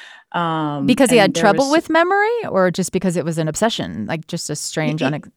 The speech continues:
Speaker 1: it was an obsession. Now, it's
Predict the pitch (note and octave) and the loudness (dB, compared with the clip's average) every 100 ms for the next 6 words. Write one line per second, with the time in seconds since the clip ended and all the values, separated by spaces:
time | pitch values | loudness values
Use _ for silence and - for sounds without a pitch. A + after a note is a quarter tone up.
0 | _ _ _ _ _ _ _ _ _ C4+ | _ _ _ _ _ _ _ _ _ 0
1 | C#4+ C#4 C#4+ D#4 D#4 - D#4+ D#4 C#4+ A3+ | 2 2 2 4 2 0 -4 -2 0 0
2 | A3 A3 G#3+ - - D#3+ - | 2 0 0 -6 -12 -12 -12